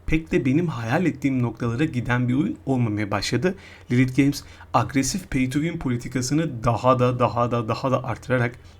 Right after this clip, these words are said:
oyunu belki de hepimiz için daha sıkıcı hale getirmeye devam ediyor. Dolayısıyla ben de hali hazırda bu oyunun resmi içerik üreticisi olsam ve üzerine bazı videolarda ödeme dahi alıyor olsam da A F K Journey'e yeni bir video paylaşma konusunda heves sahibi olamadım.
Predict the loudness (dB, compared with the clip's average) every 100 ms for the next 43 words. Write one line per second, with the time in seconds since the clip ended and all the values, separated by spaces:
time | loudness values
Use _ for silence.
0 | -10 -6 0 0 2 0 0 0 -2 -4
1 | -20 -2 0 2 2 2 -2 -2 -2 -2
2 | -4 -4 -6 -4 -4 -2 -4 -4 -4 0
3 | 0 2 2 2 2 2 2 0 -4 -20
4 | 0 4 4 4 4 4 4 4 2 0
5 | -14 -10 -2 4 4 4 2 0 0 0
6 | 2 2 0 -2 -4 -2 0 0 0 -2
7 | -2 -4 -4 -6 -8 -6 -4 -2 -2 -2
8 | -4 -10 -20 -10 -4 -4 -2 2 4 4
9 | 4 2 -2 -16 0 2 4 2 0 0
10 | 2 2 0 -2 0 2 2 0 -2 -4
11 | -6 2 2 2 0 2 4 2 0 -8
12 | -20 -4 0 0 -2 -2 0 0 0 0
13 | -2 -2 -2 -2 0 0 2 0 0 -4
14 | -4 -6 -4 -6 -4 -4 -4 -2 -4 -4
15 | 0 0 2 0 -2